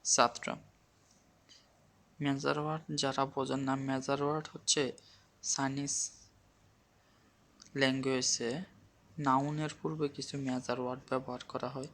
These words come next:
যেমন মানুষ নির্দেশ করতে ওই, মানুষের পজিশন নির্দেশ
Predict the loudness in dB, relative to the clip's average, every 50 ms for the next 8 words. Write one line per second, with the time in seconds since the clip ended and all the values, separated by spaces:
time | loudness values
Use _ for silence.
0 | -18 -20 -20 -18 -18 -18 -18 -20 -20 -20 _ -6 -4 -2 2 2 2 0 0 -6
1 | -12 -10 -6 -2 -2 0 0 0 0 -2 0 0 0 -2 -2 -4 -6 -6 -4 -2
2 | 0 0 0 0 0 -2 -6 -6 -6 -6 -4 -2 -2 -2 -4 -6 -12 -20 -20 -20
3 | -20 -20 -20 -20 -10 -2 2 2 2 2 2 -4 -8 -12 -14 -16 -18 -14 -8 0
4 | 2 4 4 4 4 2 2 2 0 -2 0 0 0 0 0 0 -2 -2 -2 -2
5 | -4 -4 -4 -2 0 0